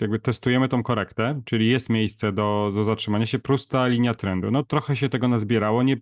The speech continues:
nie przeszliśmy tego w pierwszym ruchu, więc zakładam opcję podobną jak na Bitcoinie. Być może jeszcze będziemy mieli, tu mamy t-,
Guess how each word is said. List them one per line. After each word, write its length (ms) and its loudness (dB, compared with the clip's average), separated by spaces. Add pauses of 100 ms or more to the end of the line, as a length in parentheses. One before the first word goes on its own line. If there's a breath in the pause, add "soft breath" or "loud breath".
nie 120 2
przeszliśmy 520 -2
tego 180 -2
w 80 -8
pierwszym 360 0
ruchu, 420 2 (460 loud breath)
więc 160 2
zakładam 380 2
opcję 320 -2
podobną 400 2
jak 180 2
na 100 2
Bitcoinie. 540 -2 (220)
Być 180 -2
może 280 2
jeszcze 260 -2
będziemy 360 2
mieli, 600 2 (300)
tu 120 -2
mamy 180 2
t-, 120 -8